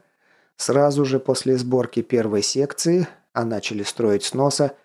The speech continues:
к силовому набору крепили отдельные блоки агрегатов.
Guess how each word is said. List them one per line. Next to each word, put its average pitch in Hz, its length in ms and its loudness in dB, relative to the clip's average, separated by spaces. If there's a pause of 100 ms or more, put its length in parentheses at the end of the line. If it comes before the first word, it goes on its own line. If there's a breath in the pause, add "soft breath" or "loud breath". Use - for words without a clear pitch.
(400 soft breath)
к - 60 -18
силовому 170 520 2
набору 180 420 4
крепили 190 600 2
отдельные 147 640 2
блоки 131 420 0
агрегатов. 120 920 -4